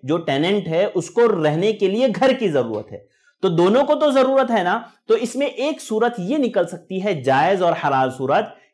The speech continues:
कि अगर मकान मालिक को ज्यादा पैसों की जरूरत है तो जो मकान रेंट पर लेने वाला है वो ये कर सकता है कि वो कुछ महीनों का या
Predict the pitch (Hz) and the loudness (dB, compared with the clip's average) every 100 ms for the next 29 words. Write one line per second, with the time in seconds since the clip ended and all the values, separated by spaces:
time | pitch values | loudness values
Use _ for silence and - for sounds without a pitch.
0 | - 220 175 160 214 208 170 175 202 202 | -2 0 2 2 2 2 -2 -4 -4 -2
1 | 175 165 202 - 208 135 143 208 226 190 | -2 0 0 0 -2 2 2 2 2 0
2 | 170 170 156 127 123 120 120 123 123 143 | -2 -6 -6 -4 -2 0 -2 -2 -4 -2
3 | 208 214 _ _ 170 160 180 220 214 - | -2 -6 _ _ -4 2 4 4 2 -4
4 | - 131 135 175 190 202 151 165 190 202 | -6 -4 0 0 0 0 0 -2 -2 -2
5 | 190 143 131 151 208 170 127 120 117 151 | 0 0 2 2 2 2 2 0 -2 -4
6 | 220 - _ 123 165 226 220 202 - 139 | -4 -8 _ -2 0 2 2 2 -2 -6
7 | - 127 120 131 185 - _ _ - 202 | -6 -4 -2 -2 -6 -6 _ _ 0 0
8 | 165 139 156 196 - 262 285 208 170 151 | 0 0 2 0 -4 -6 -4 -2 -2 -2
9 | 156 151 107 92 131 | 0 -2 -4 -2 -2